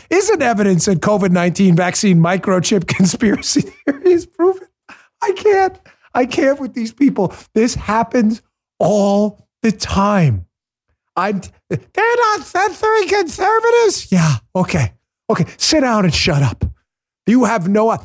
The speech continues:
I don't even tell you about all of it. Folks, I'm, I'm,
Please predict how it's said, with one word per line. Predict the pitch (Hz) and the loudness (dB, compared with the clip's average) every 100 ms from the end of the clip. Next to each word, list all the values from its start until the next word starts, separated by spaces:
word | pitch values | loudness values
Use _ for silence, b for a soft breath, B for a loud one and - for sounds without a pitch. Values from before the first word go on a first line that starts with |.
| _ | _
I | 208 339 | -2 0
don't | 392 320 | 2 2
even | 262 202 | 2 0
tell | - 240 285 | 0 2 4
you | 262 | 4
about | 151 139 120 | 4 2 2
all | 101 | 0
of | 95 | -4
it. | 82 - _ _ _ _ _ _ _ _ _ | -8 -18 _ _ _ _ _ _ _ _ _
Folks, | 214 226 226 | 0 0 0
I'm, | 190 190 | -2 -2
I'm, | 160 165 - | -2 -2 -4